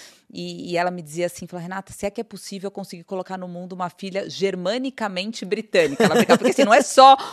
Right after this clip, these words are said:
o lado germânico, é o lado germânico e britânico, porque você é pontual, você não se atrasa pros seus compromissos. Eu me organizo de uma maneira que eu consigo, de fato, fazer a devida priorização.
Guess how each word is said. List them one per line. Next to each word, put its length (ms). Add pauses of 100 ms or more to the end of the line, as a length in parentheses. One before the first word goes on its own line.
o 120
lado 280
germânico, 720
é 60
o 40
lado 220
germânico 600
e 20
britânico, 720
porque 240
você 280
é 20
pontual, 720
você 240
não 80
se 120
atrasa 320
pros 160
seus 140
compromissos. 420 (720)
Eu 120
me 120
organizo 840
de 120
uma 200
maneira 600 (280)
que 100
eu 60
consigo, 880
de 160
fato, 460
fazer 640
a 80
devida 480
priorização. 960